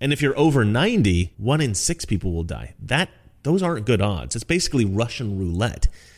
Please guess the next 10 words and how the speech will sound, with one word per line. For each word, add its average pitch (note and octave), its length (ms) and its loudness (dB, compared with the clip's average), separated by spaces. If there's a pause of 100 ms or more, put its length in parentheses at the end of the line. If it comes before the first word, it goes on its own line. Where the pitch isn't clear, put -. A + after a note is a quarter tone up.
(180)
Sixteen D#3 720 0
percent G#2 440 -4
chance D2+ 340 -8
of D#2+ 100 -8
dying. F2+ 440 -6
That, F3 240 -2 (260)
that C#3+ 180 -4
is D3+ 120 -4
pretty G#2 280 -6
terrifying. E2 680 -6